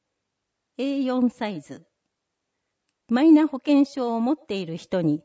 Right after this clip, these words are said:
送付しています。医療機関などでマイナ保険証が何らかの事情、カードリーダーやネットワークの不具合等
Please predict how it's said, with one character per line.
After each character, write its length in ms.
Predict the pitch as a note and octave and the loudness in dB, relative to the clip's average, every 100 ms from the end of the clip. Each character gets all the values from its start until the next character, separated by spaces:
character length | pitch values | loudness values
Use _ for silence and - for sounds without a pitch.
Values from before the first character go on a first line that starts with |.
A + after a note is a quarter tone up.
| _ | _
送 240 | - C4+ A3 | -2 -2 -2
付 180 | F3 | -8
し 120 | E3 - | -12 -10
て 100 | E3 | -8
い 140 | D3 | -6
ま 160 | C#3 C3 | -6 -8
す。 220 | _ _ _ _ _ _ _ _ _ _ _ | _ _ _ _ _ _ _ _ _ _ _
医 80 | A#3 | -4
療 240 | B3+ E4 | -2 -2
機 140 | D#4+ - | -4 -4
関 280 | C#4 A3 F#3 | -2 0 -2
な 120 | F3+ | -4
ど 120 | D#3 | -6
で 220 | D3+ - _ _ _ _ | -8 -12 _ _ _ _
マ 160 | A3+ D4+ | 2 6
イ 60 | |
ナ 180 | D4+ C#4+ | 6 6
保 100 | C4 | -2
険 300 | - C#4 C#4 | 0 4 4
証 240 | - B3 | 2 -2
が 260 | A3 G#3+ G#3+ _ _ - | -2 -4 -8 _ _ -2
何 220 | A#3+ D4 | 4 6
ら 120 | D#4 | 4
か 140 | D#4+ D#4+ | 4 4
の 180 | A#3 E3+ | 4 0
事 160 | F3 | -6
情、 340 | E3 F3+ E3+ - _ _ _ _ _ - | -6 -6 -6 -16 _ _ _ _ _ -8
カ 180 | C4 | -2
ー 40 | A#3 | 0
ド 160 | B3+ | 0
リ 160 | A#3+ A#3 | -2 -4
ー 20 | |
ダ 180 | F3+ D#3+ | -6 -6
ー 40 | |
や 220 | D#3+ C#3+ - - | -6 -8 -6 -2
ネ 120 | G3 | -2
ッ 20 | G3 | -2
ト 140 | D#4 D4+ | 0 0
ワ 140 | D4+ | 0
ー 40 | |
ク 160 | - F#3 | -2 -2
の 180 | E3+ D#3+ | -2 -4
不 200 | - G3 | -8 -6
具 140 | G#3+ | -4
合 160 | F#3 C#3+ | -6 -10
等 360 | - F#3 - | -8 -10 -10